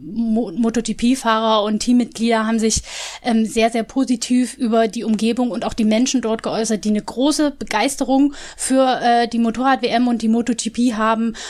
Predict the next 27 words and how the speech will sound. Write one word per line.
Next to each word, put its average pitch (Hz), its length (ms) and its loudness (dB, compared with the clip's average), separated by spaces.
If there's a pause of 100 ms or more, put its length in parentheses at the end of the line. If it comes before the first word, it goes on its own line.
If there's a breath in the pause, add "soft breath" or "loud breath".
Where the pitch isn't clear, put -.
(120 loud breath)
und 233 400 0
da 220 240 2
am 233 200 -2
Samstag 240 720 -2
und 277 380 0
am 226 140 0
Sonntag 254 680 0
trotz 262 340 -2
der 233 180 0
teilweise 233 500 0
sehr 226 360 0
widrigen 240 380 0
Wetterbedingungen 240 640 0
auch - 160 -2
richtig 269 240 -2
Stimmung 269 260 2
gemacht 196 360 -4
haben. 220 240 0
Also 208 180 -4
von 208 160 -2
daher, 214 420 0 (400 loud breath)
ähm, 220 260 2
war's 220 280 0
eine 226 180 -2
tolle 226 240 0
Atmosphäre 233 640 -2
und 220 300 2